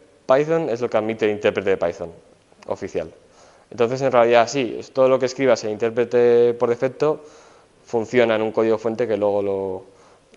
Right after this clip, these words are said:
lo ejecutes. Pero el intérprete no te guarda lo que has escrito, o sea, te guarda lo, lo último que has escrito. Si yo escribo aquí Python, pues me va a guardar si yo pongo aquí algo, ¿vale? Si pongo cinco, cinco más cinco. Pero,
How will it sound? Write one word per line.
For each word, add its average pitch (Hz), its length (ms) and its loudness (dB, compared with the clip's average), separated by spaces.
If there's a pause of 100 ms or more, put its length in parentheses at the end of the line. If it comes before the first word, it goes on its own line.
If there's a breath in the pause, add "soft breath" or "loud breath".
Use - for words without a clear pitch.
lo 107 140 -2
ejecutes. 101 640 -8 (560 soft breath)
Pero 139 680 4
el 113 160 -2
intérprete 117 400 0
no 127 140 0
te 120 60 2
guarda 107 260 2
lo 101 80 -2
que 104 80 -2
has 104 80 -10
escrito, 104 240 -12
o 113 40 -6
sea, 110 100 0
te 117 80 2
guarda 131 220 6
lo, 147 200 4
lo 143 160 0
último 139 260 -2
que 120 60 -2
has 110 100 -2
escrito. 107 460 -4
Si 104 200 -10
yo 104 40 -2
escribo 110 260 -4
aquí 107 140 -4
Python, 110 500 -4 (880 loud breath)
pues 104 140 -10
me 104 100 -4
va 107 60 2
a 113 40 4
guardar 113 360 4
si 113 160 -10
yo 107 100 -2
pongo 104 220 -4
aquí 101 320 -2
algo, 98 240 -2
¿vale? 95 180 -6
Si 110 100 -16
pongo 92 600 -10 (460 soft breath)
cinco, 95 720 -8
cinco 92 380 -12
más 90 200 -12
cinco. 98 360 -14 (2000 loud breath)
Pero, 113 440 2